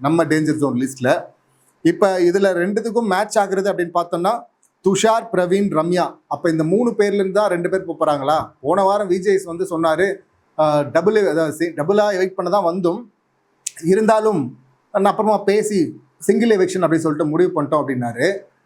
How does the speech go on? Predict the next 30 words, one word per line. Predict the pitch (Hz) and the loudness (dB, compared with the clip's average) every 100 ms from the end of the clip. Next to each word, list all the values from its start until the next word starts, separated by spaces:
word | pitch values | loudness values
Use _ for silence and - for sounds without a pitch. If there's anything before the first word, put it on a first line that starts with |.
| - | -6
அப்பனா | 151 214 214 | -2 2 2
இந்த | 190 208 | 2 0
வாரம் | 208 196 | 0 -2
டபுள் | 180 196 | -2 0
எவிக்ட் | 190 170 165 | 0 -2 -4
பண்ணோம்ல, | 160 147 156 160 - _ _ _ _ _ | -2 0 0 0 -6 _ _ _ _ _
பண்ணுவாரா? | 160 202 226 170 175 160 - _ - | -2 2 0 2 0 -2 -6 _ -4
பன்னெண்டு | 160 196 185 | -2 0 0
பேர் | 220 | 0
வந்திருக்கிறாங்க, | 196 190 185 170 190 190 | 0 0 0 0 -2 -4
பண்ணும்ல | 156 208 196 165 175 127 _ | -6 -4 -2 0 0 -4 _
அப்படின்னு | 147 156 156 | -6 -4 -2
பார்த்தா | 156 196 196 | -2 -2 -2
வர்ற | 156 196 202 | 0 -2 -2
தகவல்கள் | 160 190 175 170 | -2 -2 -2 -2
வேற | 147 160 | 0 0
மாதிரி | 156 156 | -2 -2
வருது, | 139 120 | -6 -8
சிங்கிள் | 123 165 175 175 | -6 -4 0 2
எவிக்ஷன் | 151 151 156 143 | 0 -2 -4 0
தான் | 151 151 | 0 0
அப்படின்னு | 131 139 135 | -2 -4 -4
சொல்லிட்டு. | 117 160 185 180 _ | -6 -2 -2 -4 _
நம்ம | 147 156 | -2 0
டபுள் | 160 180 240 | 2 2 2
எவிக்ஷன் | 220 214 220 214 | 2 2 0 2
அப்படின்னு | 190 185 | 2 0
எடுத்துக்கிட்டோம்னா | 170 180 165 165 185 190 | 0 0 0 -2 -2 -4
பிரவீன், | 165 175 202 226 - | -2 0 0 -2 -4
துஷார் | 180 - 190 175 | -4 0 0 0